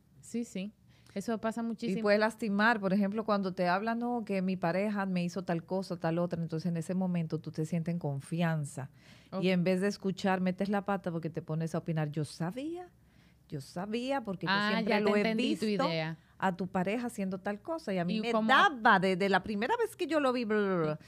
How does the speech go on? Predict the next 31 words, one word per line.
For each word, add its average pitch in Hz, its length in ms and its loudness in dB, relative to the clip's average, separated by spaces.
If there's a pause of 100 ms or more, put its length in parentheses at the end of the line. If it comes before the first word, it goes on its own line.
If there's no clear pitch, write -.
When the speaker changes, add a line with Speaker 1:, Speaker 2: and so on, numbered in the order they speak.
(200)
Speaker 2:
Y 214 60 0
resulta 240 420 2
que 262 60 -2
esa 285 180 0
persona 262 400 -2
después 240 260 0
se 277 100 -2
arregla 254 520 0
con, 180 240 0
con 185 200 -4
su 202 140 -8
pareja. 202 500 0 (280)
¿Y 196 80 -4
Speaker 1:
Ujú. 208 80 0
Speaker 2:
quién 240 160 2
quedó 240 200 0
mal? 196 360 -2 (440)
Tú. 160 220 -4 (460)
Speaker 1:
Claro. 214 580 6
Speaker 2:
Eh, 220 40 2
tú 240 80 2
te 240 100 6
vas 240 120 6
para 247 280 4
tu 226 100 -4
casa 247 280 0
y 208 40 -2
tú 202 120 -6
dices, 208 460 -6
"Uy, 180 400 -4 (380)
como 165 180 -4